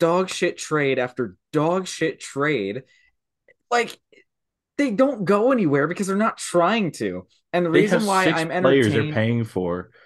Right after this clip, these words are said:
Speaker 2: that, that are not on their roster. Six.
Speaker 1: Yeah, yeah. Including Oliver Ekman-Larsson now.
Speaker 2: I, bro, they don't even have years remaining for his contract. I think he's getting paid. I, I think Arizona's literally paying him till, like, twenty thirty-three or something like that.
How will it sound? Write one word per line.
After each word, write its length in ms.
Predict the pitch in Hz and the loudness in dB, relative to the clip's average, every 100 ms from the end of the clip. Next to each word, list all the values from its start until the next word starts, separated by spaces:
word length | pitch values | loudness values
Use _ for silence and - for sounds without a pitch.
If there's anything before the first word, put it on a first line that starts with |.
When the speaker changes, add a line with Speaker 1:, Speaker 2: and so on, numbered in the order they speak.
| _ _ - | _ _ -6
Speaker 2:
that, 280 | 120 - | -6 -4
that 180 | - 127 | 0 2
are 140 | 135 131 | 2 2
not 320 | 117 127 - | 2 2 0
on 160 | 120 | -2
their 120 | 120 120 | -2 -2
roster. 580 | 110 120 117 - 107 90 | 0 0 -2 -8 -12 -10
Six. 360 | - 127 131 | -4 0 4
Speaker 1:
Yeah, 200 | 196 131 - - - _ | 4 2 -4 -14 -20 _
yeah. 280 | - 160 104 - _ _ _ _ | 0 0 0 -8 _ _ _ _
Including 720 | 220 220 - 226 330 370 285 | 0 0 2 4 6 6 6
Oliver 360 | 254 254 233 269 | 4 2 4 2
Ekman-Larsson 720 | 262 302 320 415 427 381 208 | 4 2 4 2 2 4 4
now. 380 | 175 127 107 104 _ _ _ _ _ - | 4 2 -2 -6 _ _ _ _ _ -2
Speaker 2:
I, 220 | 135 139 - - | -2 -2 -8 -4
bro, 180 | 113 127 | 2 4
they 140 | 110 | 4
don't 160 | 110 123 | 4 4
even 120 | 135 | 4
have 120 | 131 | 2
years 220 | 92 95 85 | 2 0 -2
remaining 340 | 82 80 76 | -4 -6 -8
for 80 | 76 | -12
his 100 | 73 | -10
contract. 400 | 76 76 80 78 | -10 -8 -8 -4
I 120 | 104 | -4
think 180 | 113 139 | -2 0
he's 120 | 139 | 2
getting 240 | 120 117 104 | 2 2 2
paid. 200 | 104 98 | 0 -2
I, 140 | 65 | -4
I 120 | - 107 | -8 -2
think 240 | 165 165 - 120 | -2 -2 -10 -2
Arizona's 400 | 127 131 120 113 | 2 2 2 0
literally 200 | 101 107 | 2 0
paying 200 | 101 98 | 0 -4
him 100 | 92 | -4
till, 100 | 87 85 | -6 -8
like, 100 | 80 | -8
twenty 260 | 90 82 | -8 -8
thirty-three 720 | 80 80 78 - _ - 76 | -6 -6 -8 -12 _ -12 -10
or 80 | 73 | -10
something 220 | - 76 | -10 -14
like 100 | 73 | -12
that. 200 | 73 71 | -12 -12